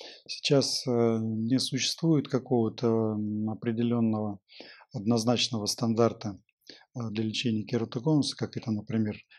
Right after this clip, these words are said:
принято в хирургии, катаракты, когда там всё ясно.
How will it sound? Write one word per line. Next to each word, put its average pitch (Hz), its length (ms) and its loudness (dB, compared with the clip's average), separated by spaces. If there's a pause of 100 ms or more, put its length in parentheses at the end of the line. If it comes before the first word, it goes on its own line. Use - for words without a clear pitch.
(120)
принято 104 340 -2
в - 40 -10
хирургии, 107 680 0
катаракты, 113 480 0 (320)
когда 104 180 -6
там 101 220 -6
всё - 200 -4
ясно. 110 320 -4